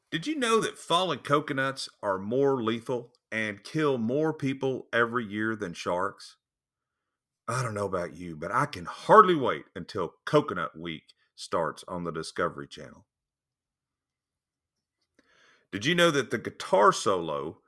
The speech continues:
in Michael Jackson's Beat It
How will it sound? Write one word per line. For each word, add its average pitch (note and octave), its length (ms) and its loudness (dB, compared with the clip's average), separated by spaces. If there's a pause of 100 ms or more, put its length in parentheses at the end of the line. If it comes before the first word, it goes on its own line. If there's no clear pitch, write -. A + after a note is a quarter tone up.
(420)
in D#2+ 200 -6
Michael A2 440 2
Jackson's G2+ 640 -2 (240)
Beat F3+ 240 2
It - 220 -8